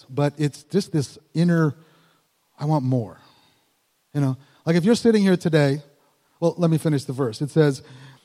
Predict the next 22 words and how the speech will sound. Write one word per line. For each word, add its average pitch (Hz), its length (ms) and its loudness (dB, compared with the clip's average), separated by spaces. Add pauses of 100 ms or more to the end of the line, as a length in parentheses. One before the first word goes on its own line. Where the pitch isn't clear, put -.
(140)
"And 151 120 -4
that 165 140 0
you're 165 100 2
passionate 202 560 0
about 165 240 4
spiritual 180 420 0
gifts, 143 420 -2 (100)
especially 220 1200 -4 (240)
prophecy." 135 960 -8 (540)
So 175 100 -8
if 170 60 -2
you're 285 100 2
sitting 254 260 -2
here 226 140 2
today 190 240 -2
and 196 100 2
you're 160 80 2
like, 135 160 0
"Oh 160 420 -4
man, 165 380 -4
I 170 100 -4
just, 165 220 -10